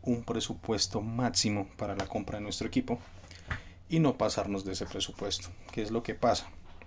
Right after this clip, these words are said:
Seguramente siempre va a haber una opción mejor por cien, doscientos mil pesos, cincuenta, cien dólares, como lo quieran mirar,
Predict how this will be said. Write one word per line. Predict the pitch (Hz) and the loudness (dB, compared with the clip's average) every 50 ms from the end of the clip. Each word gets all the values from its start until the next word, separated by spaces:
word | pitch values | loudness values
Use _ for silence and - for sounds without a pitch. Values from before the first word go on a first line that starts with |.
| - - - - - - - - - - - - - - - - - - - | -16 -16 -16 -20 -20 -20 -20 -20 -20 -18 -18 -18 -18 -20 -20 -20 -16 -10 -8
Seguramente | - - 113 104 107 104 104 107 110 104 101 - 101 | 0 0 0 2 2 2 2 2 2 0 0 -2 0
siempre | 92 110 101 92 90 98 98 | 2 2 0 2 2 2 2
va | 98 98 | 2 2
a | |
haber | 98 98 95 95 | 2 0 -2 -2
una | 98 101 | -2 -4
opción | 98 - - 113 117 | -4 -4 0 2 2
mejor | 123 135 135 147 151 156 - - - - - - - - - - - - - - - - - | 4 4 4 2 2 0 -2 -8 -10 -12 -12 -12 -14 -14 -14 -14 -14 -16 -16 -18 -18 -8 0
por | 117 123 123 123 120 - - - - - - | 2 4 4 4 0 -4 -12 -18 -18 -14 -6
cien, | - - - 139 147 143 139 131 127 123 123 120 - - - - - - - - - - | -4 -2 0 4 4 6 6 6 6 6 4 2 0 -8 -12 -14 -14 -16 -18 -18 -14 -10
doscientos | - 98 95 - 104 98 95 - - 95 | -4 -4 -2 -2 -2 -2 -4 -4 -6 -6
mil | 101 95 - - - | -4 -4 -6 -6 -4
pesos, | - 127 123 120 113 - - 107 104 107 104 104 101 - - - - - - - - - - - | 2 6 6 6 6 4 2 0 0 0 -2 -2 -4 -4 -6 -10 -12 -16 -16 -16 -18 -16 -16 -12
cincuenta, | - - - - - - - 120 120 127 98 - - - 104 101 | -12 -12 -12 -12 -12 -2 2 4 4 4 4 0 -2 -4 -4 0
cien | - - - 107 101 104 101 | 0 0 0 2 0 2 2
dólares, | 104 104 101 98 101 101 - - - | 4 2 2 2 -2 -2 -2 -4 -2
como | - 107 104 101 | -2 -4 -4 -2
lo | 101 101 | -4 -6
quieran | - - - 104 104 101 104 110 | -6 -2 -2 -2 -2 -2 0 2
mirar, | 120 120 117 104 104 - | 2 4 4 4 2 2